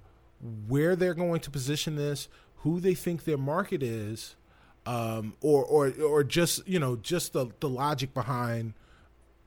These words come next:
fi-, you know, thinking that way. I just think that they, you know,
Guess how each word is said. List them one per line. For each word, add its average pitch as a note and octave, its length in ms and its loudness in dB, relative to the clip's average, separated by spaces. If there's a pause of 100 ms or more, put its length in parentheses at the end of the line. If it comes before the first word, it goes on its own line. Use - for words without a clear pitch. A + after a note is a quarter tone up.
(140)
fi-, E3 300 -2
you E3 200 2
know, G#2 80 -2
thinking F3+ 380 2
that A#2 180 0
way. F#2 260 -4 (420)
I F#3+ 220 6
just F3+ 320 0
think C3+ 280 -2 (280)
that C#3+ 540 -2 (1120)
they, D3 360 -6 (100)
you F3 120 2
know, C3+ 200 2